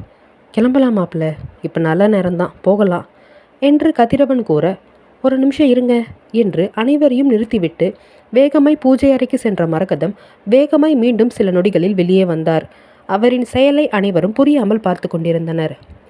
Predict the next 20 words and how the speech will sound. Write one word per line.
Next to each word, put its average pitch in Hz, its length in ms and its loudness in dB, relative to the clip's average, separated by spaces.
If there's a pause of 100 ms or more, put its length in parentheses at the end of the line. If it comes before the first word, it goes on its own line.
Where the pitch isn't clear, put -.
(340)
மரகதம் 294 560 0
அவர்கள் 190 340 0
அருகே 214 320 0
வந்தவர் 170 480 -4 (220)
சூர்யா, 294 440 2
மிருத்ரா 247 440 0
மற்றும் 214 340 -2
குழந்தை 240 420 2
மூவருக்கும் 220 560 -2
நெற்றியில் 180 520 -2 (220)
விபூதியை 302 440 4
வைத்துவிட்டு 196 640 -4 (120)
மிருத்ராவின் 311 560 0
தலையில் 170 420 -2
தன் 214 180 -2
கையோடு 285 420 2
கொண்டு 247 240 0
வந்திருந்த 247 440 0
பூவையும் 220 480 0
வைத்துவிட்டார். 170 640 -4